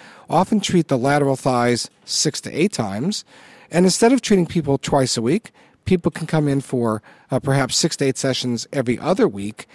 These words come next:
And then if you look at people six months later, they often still show results. And in fact, one of these devices, uh, we did a study on that was published in Dermatologic Surgery in two thousand nine,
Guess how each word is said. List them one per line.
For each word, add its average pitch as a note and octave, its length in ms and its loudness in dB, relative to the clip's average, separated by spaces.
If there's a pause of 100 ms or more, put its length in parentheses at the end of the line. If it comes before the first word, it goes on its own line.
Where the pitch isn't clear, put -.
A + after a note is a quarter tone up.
(400)
And F#3 160 4
then G3+ 300 6
if F3+ 160 -2
you F3 80 4
look C4+ 160 4
at D#4 100 2
people D#3 280 0
six - 280 -4
months D#3+ 240 -2
later, G3 220 2
they D#3+ 140 2
often D3 340 -4
still C3+ 240 -6
show - 160 -4
results. A2 640 -2 (460)
And D#3 100 2
in E3 60 4
fact, F3 240 2
one G#3 140 6
of A#3+ 80 6
these D3 180 4
devices, A#2 580 -2
uh, C3 140 2
we C#3+ 140 2
did D#3 160 2
a C#3+ 60 0
study B2+ 340 0
on B2 160 0
that A2+ 80 -6
was A#2 120 -4
published C3 540 -2 (300)
in F3+ 180 2
Dermatologic C#3 560 2
Surgery A#2 480 -2
in A#2+ 120 -4
two - 120 -10
thousand G#2+ 420 -4
nine, A2 400 -2